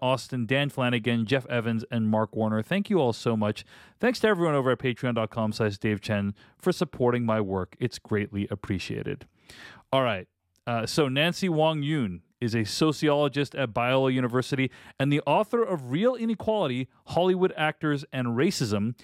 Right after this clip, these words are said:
She's also the co-author of The Prevalence and Portrayal of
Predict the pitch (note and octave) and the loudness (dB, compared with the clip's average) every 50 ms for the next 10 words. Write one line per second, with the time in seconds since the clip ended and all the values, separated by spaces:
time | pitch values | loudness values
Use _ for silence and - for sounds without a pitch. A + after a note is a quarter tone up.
0 | - - - - _ - - D3+ D#3 D3 - D3 A#2 A#2+ - - - - F#3+ G#3 | -20 -20 -20 -20 _ -4 0 2 2 2 2 0 -2 -2 -4 -8 -4 2 4 4
1 | G#3+ A3 G#3 - D3 C3 B2 A#2 - - A#2 A2 A2 - - A#2 A2+ G2+ G#2 G#2+ | 4 4 0 -4 -8 -8 -8 -8 -6 -6 -6 -6 -4 -4 -4 -4 -2 -2 -2 -2
2 | G#2 - - - A#3 A3+ F#3+ G#3 G#3+ G#3+ G3+ - F#3+ - D3+ C3+ - D3 C3+ - | -2 -2 -2 -2 -2 -2 -2 -4 -6 -4 -6 -6 -8 -6 -6 -4 -4 -4 -4 -2
3 | - E3+ F3 E3+ E3 C#3 B2 | 0 2 2 4 2 2 0